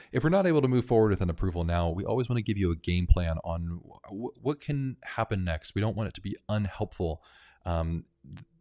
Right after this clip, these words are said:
you know, at the end of the call. We always wanna give you a, a next step. Um, totally get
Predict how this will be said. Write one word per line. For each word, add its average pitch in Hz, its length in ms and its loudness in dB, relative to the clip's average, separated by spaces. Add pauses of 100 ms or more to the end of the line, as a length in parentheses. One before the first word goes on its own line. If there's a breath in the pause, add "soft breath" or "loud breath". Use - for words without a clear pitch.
(340)
you 92 80 -2
know, 80 140 0
at - 120 -6
the - 120 -10
end 104 120 0
of 85 80 -2
the 85 80 -2
call. 82 380 -4
We 87 100 -2
always 95 180 0
wanna 101 140 -2
give 90 140 -4
you 87 120 -2
a, - 140 -8
a - 20 -6
next 82 280 -6
step. - 280 -6 (520 soft breath)
Um, 95 240 2 (1700)
totally 147 320 4
get 131 420 2